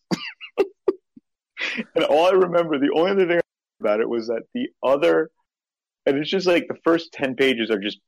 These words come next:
this probably terrible banter at a tailgate. And it's, like, so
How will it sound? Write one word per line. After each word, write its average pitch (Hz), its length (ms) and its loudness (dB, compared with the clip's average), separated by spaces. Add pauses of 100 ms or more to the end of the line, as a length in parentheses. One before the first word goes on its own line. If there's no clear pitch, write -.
(500)
this 113 240 0 (680)
probably 131 500 0 (240)
terrible 120 500 2
banter 110 420 0
at 92 140 0
a 87 40 -4
tailgate. 117 800 0
And 107 100 2
it's, 104 120 -4
like, 101 160 0 (280)
so 143 440 2